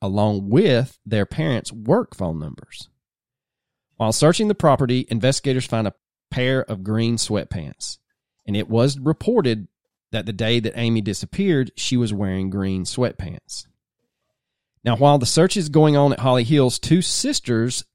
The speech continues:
call Bay Village Police and describe that they also received the same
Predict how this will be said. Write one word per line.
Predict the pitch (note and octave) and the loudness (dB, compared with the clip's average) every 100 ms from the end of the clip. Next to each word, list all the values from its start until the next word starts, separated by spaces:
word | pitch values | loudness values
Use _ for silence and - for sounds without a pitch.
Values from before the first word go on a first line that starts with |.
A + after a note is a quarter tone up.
| - | -6
call | - A#2 G#2 | 2 2 2
Bay | G2 G2+ | 0 -2
Village | F#2+ G2+ F2+ | -2 -4 -6
Police | - G#2 G#2 - | -6 -4 -4 -4
and | A#2+ | -4
describe | G#2 - A2 G#2+ | -4 -2 0 0
that | F#2+ - G#2 | -2 -8 -2
they | B2+ E3+ | 2 2
also | - G#2+ G3+ B3+ - A#2 | 0 0 0 0 0 0
received | G#2+ - - G2 G2+ - _ _ _ _ _ _ _ _ | 0 -2 -2 -4 -6 -12 _ _ _ _ _ _ _ _
the | A2 A2 | -6 -4
same | G#2 - D3 C#3 G2+ G#2 | -2 0 2 2 2 -2